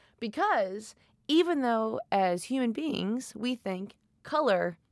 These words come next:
that has a, it's an objective fact what color this is. And then you're like, "Oh,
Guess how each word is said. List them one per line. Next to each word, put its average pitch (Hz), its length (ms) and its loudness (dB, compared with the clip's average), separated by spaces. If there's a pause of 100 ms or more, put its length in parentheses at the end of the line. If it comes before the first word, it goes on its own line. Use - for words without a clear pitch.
(760)
that 226 220 2
has 226 240 2
a, 170 260 4
it's 180 160 -2
an 165 100 2
objective 185 760 0
fact - 340 6
what 180 200 -2
color 190 280 4
this - 180 -8
is. - 300 -12 (480)
And 233 180 4
then 302 240 4
you're 240 140 2
like, 202 220 -2 (160)
"Oh, 302 180 -4